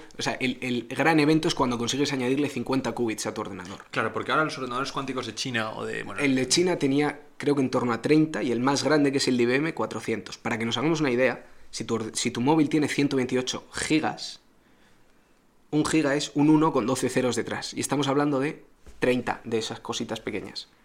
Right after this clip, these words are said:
Speaker 1: O sea, si nosotros en nuestro móvil tenemos un uno con doce ceros, el ordenador cuántico más grande no llega a quinientos, frente al uno con doce ceros que tenemos ahora.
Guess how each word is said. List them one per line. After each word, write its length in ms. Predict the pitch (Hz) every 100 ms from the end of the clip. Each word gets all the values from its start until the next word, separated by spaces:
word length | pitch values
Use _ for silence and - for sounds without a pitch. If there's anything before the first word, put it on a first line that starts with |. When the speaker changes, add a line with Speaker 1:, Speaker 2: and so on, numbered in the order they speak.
| _ -
Speaker 1:
O 40 |
sea, 120 | 117
si 160 | 113 123
nosotros 380 | 127 139 156 160
en 100 | 160
nuestro 220 | 156 165
móvil 200 | 160 143
tenemos 300 | 151 135 120
un 140 | 151
uno 180 | 160 160
con 120 | 143
doce 200 | 143 135
ceros, 400 | 131 147 - - -
el 120 | 135
ordenador 420 | 131 127 139 165
cuántico 440 | 165 170 160 160 160
más 220 | 156 139
grande 360 | 143 170 202 247 - - -
no 180 | - 135
llega 220 | 143 147
a 60 | 143
quinientos, 600 | 131 127 123 113 - - _ _ _ _ _ _ _ _
frente 320 | - 123 117 120
al 80 |
uno 200 | 127 143
con 120 | 143 131
doce 180 | 120
ceros 280 | 117 127 113
que 100 | 123
tenemos 260 | 113 92 -
ahora. 220 | -